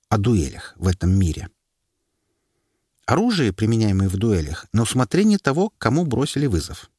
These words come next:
Обычно выбирают мечи, арбалеты или, в конце концов, магию, сообщила мне фея. И если с обычным оружием всё просто, то с магией гораздо сложнее.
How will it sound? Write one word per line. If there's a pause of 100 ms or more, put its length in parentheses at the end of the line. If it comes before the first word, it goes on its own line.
(380)
Обычно
выбирают
мечи,
арбалеты
или,
в
конце
концов,
магию, (200)
сообщила
мне
фея. (640)
И
если
с
обычным
оружием
всё
просто, (360)
то
с
магией
гораздо
сложнее.